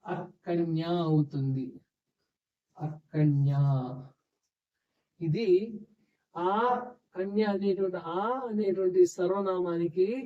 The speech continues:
కన్య అనేటువంటి పదము కలిసి అకన్య అవుతుంది. ఇక్కడ గుర్తుపెట్టుకోండి, మూడు సూత్రాలు వచ్చాయి. ఒకటి ఆ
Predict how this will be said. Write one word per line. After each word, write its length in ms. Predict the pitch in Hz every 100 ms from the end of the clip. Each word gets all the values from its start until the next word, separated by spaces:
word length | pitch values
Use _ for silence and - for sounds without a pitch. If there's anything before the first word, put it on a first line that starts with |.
| 208 - - _ _ _
కన్య 280 | 190 202 220 233 214
అనేటువంటి 680 | 208 190 196 190 175 190 175 170 175 - - _
పదము 420 | 185 190 226 202 175 202 214 - _ -
కలిసి 420 | 185 202 - 208 175 196 - - - 180
అకన్య 560 | - - 175 170 160 170 175 160
అవుతుంది. 640 | 147 139 139 135 135 139 139 123 135 135 - _ _ _ _ 196
ఇక్కడ 160 | 214 180
గుర్తుపెట్టుకోండి, 600 | - 214 202 202 185 160 170
మూడు 220 | 214 240 220 208
సూత్రాలు 400 | 190 220 208 180
వచ్చాయి. 260 | 156 165 147 _ _ _ 175
ఒకటి 260 | 208 202 196 208 208 208 -
ఆ 20 | -